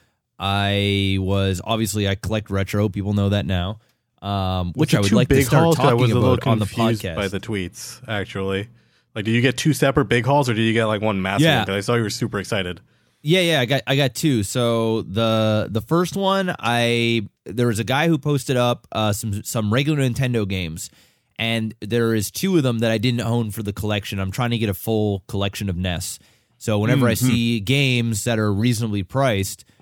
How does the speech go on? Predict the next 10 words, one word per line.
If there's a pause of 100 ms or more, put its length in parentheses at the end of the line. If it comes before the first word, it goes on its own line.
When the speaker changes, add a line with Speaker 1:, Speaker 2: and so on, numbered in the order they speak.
(260)
Speaker 1:
uh,
that
I
don't
have
for
my
collection,
I
always